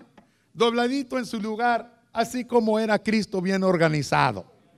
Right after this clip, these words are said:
Y dijo que Juan entró y vio y creyó.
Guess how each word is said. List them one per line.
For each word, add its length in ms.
Y 160
dijo 380
que 120
Juan 360
entró 420
y 80
vio 480
y 280
creyó. 800